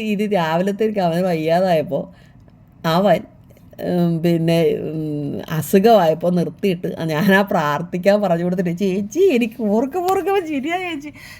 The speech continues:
ചേച്ചി എന്നോട് പറഞ്ഞില്ലേ മദ്യത്തിന് പകരം എന്നെ, ഉം, "സ്നേഹിക്കണേ ഭഗവാനേ" എന്ന് പ്രാർത്ഥിക്കാൻ ഞാൻ അങ്ങനെ തന്നെ ചേച്ചി പ്രാർത്ഥിച്ചത്. അതുപോലെ തന്നെ ഇപ്പം എന്നെയാണ് ജീവൻ എന്നൊക്കെ പറഞ്ഞ്. എന്നിട്ട് ഈ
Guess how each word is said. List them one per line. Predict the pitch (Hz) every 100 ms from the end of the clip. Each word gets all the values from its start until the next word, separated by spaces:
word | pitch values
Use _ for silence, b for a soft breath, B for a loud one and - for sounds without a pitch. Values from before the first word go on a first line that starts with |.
| B
ചേച്ചി | 190 214 330
എന്നോട് | 370 381
പറഞ്ഞില്ലേ | 392 294 302 277
മദ്യത്തിന് | 175 208 214 202 285 285 269
പകരം | 247 214 208 180
എന്നെ, | 175 202 220 185 - - - B B B
ഉം, | 170 165 160 151 175
"സ്നേഹിക്കണേ | 180 170 180 190 185 180 185
ഭഗവാനേ" | 180 165 170 180 190 196 196
എന്ന് | 196
പ്രാർത്ഥിക്കാൻ | 175 156 156 202 175 165
ഞാൻ | 156 175
അങ്ങനെ | 147 151 180 208
തന്നെ | 226 233
ചേച്ചി | 208 175 160
പ്രാർത്ഥിച്ചത്. | 156 139 143 143 143 139
അതുപോലെ | 135 160 196 208 220 233 247
തന്നെ | 196 160 147
ഇപ്പം | 147 180
എന്നെയാണ് | 151 151 185 196 170 165
ജീവൻ | 147 147 156 160
എന്നൊക്കെ | 151 147 156
പറഞ്ഞ്. | 160 151 - - B B B -
എന്നിട്ട് | 170 196 254
ഈ | 247